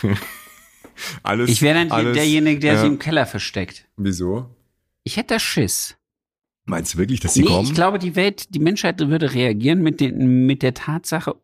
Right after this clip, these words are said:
Speaker 2: okay, wenn wir die gesehen haben, haben die uns vielleicht noch nicht gesehen.
Speaker 1: Ja.
Speaker 2: Also
Speaker 1: Also wir
Speaker 2: machen wir,
Speaker 1: verstecken
Speaker 2: ma-,
Speaker 1: uns.
Speaker 2: machen wir das Licht aus.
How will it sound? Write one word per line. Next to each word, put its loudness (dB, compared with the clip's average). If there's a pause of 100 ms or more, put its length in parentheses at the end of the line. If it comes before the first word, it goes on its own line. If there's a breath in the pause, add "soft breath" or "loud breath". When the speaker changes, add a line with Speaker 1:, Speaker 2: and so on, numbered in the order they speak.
(160)
Speaker 2:
okay, 0 (300)
wenn 2
wir 4
die -6
gesehen 2
haben, 0
haben 4
die 0
uns 0
vielleicht -2
noch 2
nicht 0
gesehen. -2 (120 soft breath)
Speaker 1:
Ja. -8 (480)
Speaker 2:
Also 4
Speaker 1:
Also 6
wir 6
Speaker 2:
machen 6
wir, 2 (100)
Speaker 1:
verstecken 2
Speaker 2:
ma-, 0
Speaker 1:
uns. 4
Speaker 2:
machen 2
wir 0
das -6
Licht -2
aus. -12